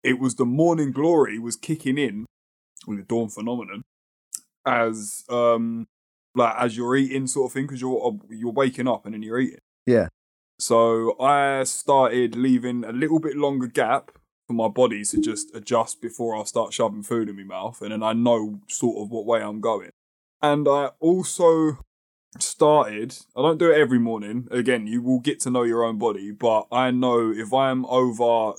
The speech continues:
Speaker 1: a certain number in the morning, as soon as I wake up, I put two units of insulin in straight away, and then I still bolus for my breakfast as usual. And that, nine times out of ten, will stop the spike because that extra two units is dealing with your hormones.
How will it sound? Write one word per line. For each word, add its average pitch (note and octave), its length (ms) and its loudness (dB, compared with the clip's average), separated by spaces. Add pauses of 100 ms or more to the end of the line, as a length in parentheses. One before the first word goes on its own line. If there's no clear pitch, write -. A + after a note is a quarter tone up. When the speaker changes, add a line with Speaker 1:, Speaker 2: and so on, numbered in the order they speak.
(120)
Speaker 1:
a A2+ 80 -10
certain A#2 420 0
number A2+ 320 -4
in G2 60 -8
the G#2 60 -10
morning, A2 560 -6
as G#2+ 120 -12
soon C#3+ 260 -2
as C3 100 0
I B2+ 80 4
wake B2 320 0
up, G#2 300 -2
I G#2+ 100 -6
put - 240 -6
two A#2+ 140 -2
units G#2 320 -6
of G#2+ 80 -14
insulin G2 380 -14
in F#2+ 140 -20 (480)
straight A2+ 240 2
away, F2+ 160 -12 (520)
and G#2 180 -4
then G#2 120 -2
I G#2+ 100 -2
still A2+ 380 0
bolus G#2+ 560 0
for A2 260 -2
my G#2 140 -4
breakfast G2+ 460 -10
as G2 160 -8
usual. G2+ 400 -12 (240)
And G#2+ 180 -4
that, B2 140 0 (500)
nine C#3+ 380 2
times B2+ 320 -2
out A#2+ 120 0
of A#2 80 -10
ten, G#2+ 260 -6
will G#2+ 100 -10
stop - 260 -6
the - 60 -20
spike A2 340 -4
because G#2 220 -16
that A2+ 120 -4
extra A2+ 260 -4
two A#2+ 220 -2
units G#2+ 440 -8
is G2+ 80 -16
dealing G2+ 360 -6
with G2+ 120 -14
your G2+ 120 -18
hormones. G2 440 -10